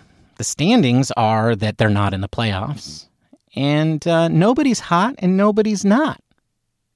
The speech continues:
because they're not in the playoffs. Uh,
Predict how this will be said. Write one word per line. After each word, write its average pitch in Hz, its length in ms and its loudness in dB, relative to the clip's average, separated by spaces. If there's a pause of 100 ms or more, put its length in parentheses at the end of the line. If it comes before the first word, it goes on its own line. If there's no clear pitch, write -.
(460)
because 208 320 -2
they're 226 160 4
not 226 300 4
in 202 100 4
the 175 60 2
playoffs. - 760 -2 (2250)
Uh, 175 640 0